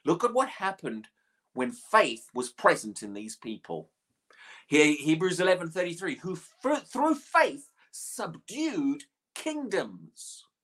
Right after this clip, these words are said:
Subdue. That, that, that means brought down or conquered or overcame. Not just a challenge in their life, kingdoms, entire kingdoms.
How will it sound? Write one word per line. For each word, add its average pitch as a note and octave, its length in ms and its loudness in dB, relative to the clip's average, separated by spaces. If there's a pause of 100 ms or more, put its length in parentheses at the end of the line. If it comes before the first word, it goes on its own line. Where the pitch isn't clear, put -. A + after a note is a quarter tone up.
(240)
Subdue. A3+ 760 -4 (300)
That, C4+ 160 0 (100)
that, G#3+ 220 -4
that B3 120 2
means A3+ 200 -8
brought C4 480 6
down B3 340 0
or C#3+ 160 -8 (240)
conquered B3+ 680 -8 (200)
or E3+ 220 0
overcame. B3+ 840 0 (320)
Not G4 180 -8
just - 220 -10
a G#3 80 -4
challenge A#3 540 -6
in C3+ 120 -6
their B2+ 140 -4
life, B2+ 320 -6 (460)
kingdoms, F3+ 1000 -6 (280)
entire A3 840 -2 (300)
kingdoms. D3+ 1300 -4